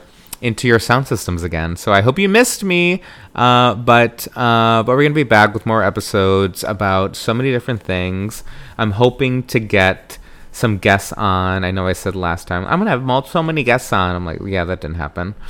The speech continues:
Um, because I was, I was ill. I was in an accident. But I'm back. Jaw is almost healed. It's coming together.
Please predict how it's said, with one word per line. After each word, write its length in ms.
Um, 360
because 280
I 180
was, 360
I 60
was 260
ill. 520
I 80
was 180
in 200
an 100
accident. 560
But 80
I'm 100
back. 380
Jaw 480
is 500
almost 460
healed. 560
It's 100
coming 320
together. 460